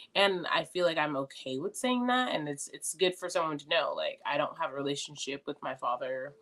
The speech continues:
for a multitude of reasons. And I wouldn't explain what that is until,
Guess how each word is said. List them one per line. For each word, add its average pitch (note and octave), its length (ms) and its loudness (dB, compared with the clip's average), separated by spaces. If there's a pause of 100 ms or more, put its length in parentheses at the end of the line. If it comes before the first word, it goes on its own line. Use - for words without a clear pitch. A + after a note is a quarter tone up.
(340)
for D#3 120 0
a D3+ 60 2
multitude D3 500 2
of C3 140 -6
reasons. C#3+ 600 -2 (960)
And E3+ 160 8
I D#3 80 10
wouldn't D#3+ 300 2
explain C#3+ 600 -2
what C#3+ 180 -4
that C3+ 200 -2
is C#3+ 380 -4
until, C3+ 760 2